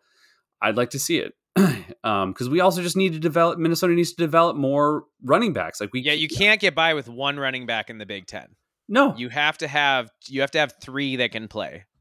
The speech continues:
Speaker 1: Absolutely.
Speaker 2: And Minnesota has not taken the time early in the season to develop their depth at running back.
Speaker 1: Well, and the whole thing that we've heard from P J is a pair and a spare.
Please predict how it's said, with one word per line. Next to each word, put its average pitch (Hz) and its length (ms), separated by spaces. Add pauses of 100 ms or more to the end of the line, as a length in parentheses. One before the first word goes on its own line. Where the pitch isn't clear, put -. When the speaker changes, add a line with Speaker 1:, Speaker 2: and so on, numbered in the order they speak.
(260)
Speaker 1:
Absolutely. 131 460
Speaker 2:
And - 40
Minnesota 135 460
has 117 200
not 120 300
taken 123 280
the 117 60
time 113 360
early 113 280
in 107 80
the 107 80
season 104 400
to 104 120
develop 101 540 (100)
their 101 260
depth 98 340
at 95 120
running 87 260
back. - 320 (100)
Speaker 1:
Well, 85 240
and 104 140
the 98 100
whole 180 340
thing 190 380
that 139 120
we've 135 160
heard 151 200
from 156 140
P 151 220
J 127 420
is 98 160
a 92 80
pair 117 320
and 127 100
a 120 40
spare. - 460